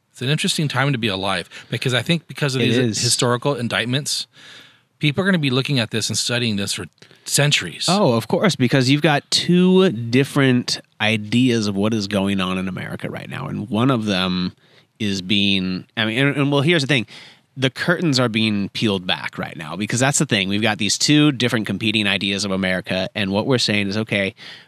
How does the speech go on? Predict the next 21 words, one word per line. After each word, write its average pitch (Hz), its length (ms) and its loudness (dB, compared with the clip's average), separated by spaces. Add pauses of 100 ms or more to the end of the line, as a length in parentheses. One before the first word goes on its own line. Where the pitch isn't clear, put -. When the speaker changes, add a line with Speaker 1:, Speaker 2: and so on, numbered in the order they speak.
(160)
Speaker 2:
we 104 320 2
have 117 380 2
this, 98 500 0 (160)
these, 104 340 -4
these 101 180 -4
ideas, 87 580 0
these 87 180 -6
thoughts, 107 400 0
these, 95 380 -4
um, 92 360 -6 (340)
predictions, 101 800 -2
these, 95 440 -6 (720)
these, 95 320 -4
uh, 92 340 -4 (120)
things 139 500 2 (340)
that 117 300 2
the 113 80 0
media 120 380 2
tells 104 320 0
us 101 140 -2
to, 104 160 -4